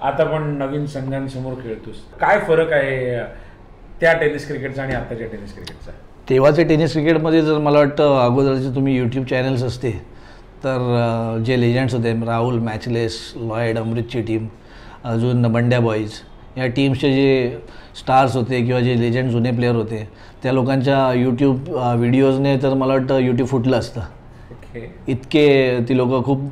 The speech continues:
Speaker 2: प्रभावशाली players होते. अ, तेव्हाचं क्रिकेट असं होतं की, अ, खूप मोठे six होते, balls पाहिजे तसे नव्हते, म्हणजे ज्या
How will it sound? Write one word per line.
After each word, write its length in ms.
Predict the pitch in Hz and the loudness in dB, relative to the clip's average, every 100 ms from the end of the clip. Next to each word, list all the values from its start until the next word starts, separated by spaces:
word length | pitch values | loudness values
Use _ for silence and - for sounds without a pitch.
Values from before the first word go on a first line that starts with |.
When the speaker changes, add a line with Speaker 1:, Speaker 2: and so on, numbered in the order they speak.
| - | -4
Speaker 2:
प्रभावशाली 520 | 131 123 143 143 143 | 0 4 4 4 2
players 320 | 135 120 120 | 2 0 0
होते. 260 | 110 98 101 - - - - | -2 -8 -12 -14 -20 -18 -10
अ, 100 | 123 - - | -8 -8 0
तेव्हाचं 340 | 127 147 160 | 4 4 4
क्रिकेट 380 | 160 151 170 165 180 - | 4 4 4 4 2 -4
असं 180 | 117 175 | -2 4
होतं 320 | 156 117 139 - - - - - | 4 4 0 -2 -12 -20 -20 -6
की, 380 | 160 165 185 - - - - - - - | 2 4 2 -2 -18 -20 -20 -20 -20 -6
अ, 80 | 135 131 127 127 139 165 - - - - | 0 2 2 0 -2 -8 -14 -20 -20 -10
खूप 220 | - 180 | -2 0
मोठे 240 | 151 135 143 | 2 2 2
six 220 | 131 113 | 2 -2
होते, 400 | 98 101 90 - - - - - - - - - - - - - - - - - - - - | -8 -10 -14 -18 -20 -20 -20 -20 -20 -20 -20 -20 -20 -20 -20 -20 -20 -20 -20 -20 -20 -18 -6
balls 420 | 117 123 139 139 - - - - - - - - | 0 2 4 2 -2 -14 -20 -20 -20 -20 -14 -2
पाहिजे 340 | 120 131 139 | 2 4 2
तसे 140 | 131 139 | 0 0
नव्हते, 280 | 120 104 | 0 -2
म्हणजे 300 | 110 117 120 | -2 0 0
ज्या 280 | 120 123 135 | 2 2 2